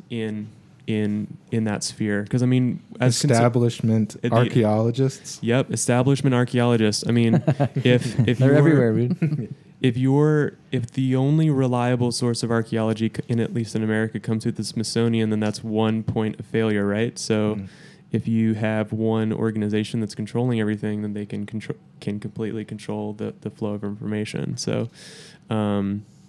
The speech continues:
Speaker 1: I can't talk a whole lot about the, the cover-up 'cause I haven't done enough research about it, but, I mean, it makes sense to me,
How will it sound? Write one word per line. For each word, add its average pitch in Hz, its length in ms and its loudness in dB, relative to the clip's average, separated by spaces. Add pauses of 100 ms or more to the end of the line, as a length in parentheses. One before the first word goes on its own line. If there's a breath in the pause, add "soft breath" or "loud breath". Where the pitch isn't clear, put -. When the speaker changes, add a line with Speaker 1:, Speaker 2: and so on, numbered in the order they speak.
Speaker 1:
I 120 60 -2
can't 139 160 0
talk 131 160 2
a 117 60 2
whole 117 160 0
lot 135 160 0
about 131 300 -2
the, 113 180 0
the 117 120 -4
cover-up 123 460 -4
'cause 117 140 -8
I 113 40 -4
haven't 113 160 -2
done 110 200 -2
enough 107 260 -6
research 113 360 -4
about 131 220 0
it, 135 220 -2
but, 110 300 2 (580 loud breath)
I 117 60 -2
mean, 117 400 0 (280)
it 127 120 0
makes 127 220 -2
sense 127 200 -4
to 120 100 -4
me, 110 500 -2